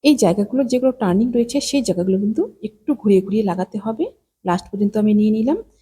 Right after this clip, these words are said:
এবার দেখুন, হাফ ইঞ্চি এখানে যে বেশি রেখেছি, সেটা এভাবে ফোল্ড করে নিলাম। ফোল্ড করে নিয়ে নিচের দিকে এভাবে ভাঁজ দিয়ে দিলাম। নিচের দিকে ভাঁজ দিয়ে উপরের মেইন সেলাইটা দিয়ে দিচ্ছি। এই সেলাইটা কিন্তু আমি উপর দিক থেকে দিচ্ছি,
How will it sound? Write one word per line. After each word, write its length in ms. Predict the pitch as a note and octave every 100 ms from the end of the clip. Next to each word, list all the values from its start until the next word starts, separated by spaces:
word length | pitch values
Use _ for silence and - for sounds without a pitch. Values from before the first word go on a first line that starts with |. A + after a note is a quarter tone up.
| _ -
এবার 140 | D4
দেখুন, 240 | C#4+ D4+ D#4
হাফ 240 | - G3 F#3+
ইঞ্চি 240 | C4+ C4 D4+
এখানে 240 | - A#3+ B3
যে 120 | C4
বেশি 300 | G#3 F#3+ A3+
রেখেছি, 360 | A#3 A#3 A#3+ D#4+
সেটা 240 | - G3 F3
এভাবে 220 | F#3 B3 -
ফোল্ড 220 | G#3 F#3+
করে 160 | F3 E3
নিলাম। 260 | E3 E3 F3 _ _ _ _ _ _
ফোল্ড 180 | D4 D#4 -
করে 180 | D#4 D#4
নিয়ে 280 | C#4 C#4 G4+ C5+ -
নিচের 340 | G#3 G#3+ C4+ A#3
দিকে 160 | C4
এভাবে 200 | C4 C#4+ C#4
ভাঁজ 260 | F#3+ D#3 E3+
দিয়ে 160 | E3 E3+
দিলাম। 220 | D#3+ E3+ F#3+ _ _ -
নিচের 260 | B3+ D4 C4+
দিকে 180 | C#4+ D4
ভাঁজ 300 | - G#3 G#3 G#3+
দিয়ে 160 | C4+ -
উপরের 360 | G3 - G3+ D#4+ D4
মেইন 220 | G3 C#4+
সেলাইটা 420 | - F3 D3+ D3+
দিয়ে 200 | C#3+ D#3 D3
দিচ্ছি। 300 | D3 - E3 F3 _ _ _ _ _ _ _ _ -
এই 100 | D#4
সেলাইটা 340 | A#3+ G#3 G3
কিন্তু 220 | G#3 G#3+ A#3
আমি 120 | A#3+
উপর 220 | B3+ A#3 C4
দিক 160 | C4+ -
থেকে 180 | - D4+
দিচ্ছি, 340 | A#3+ A#3 -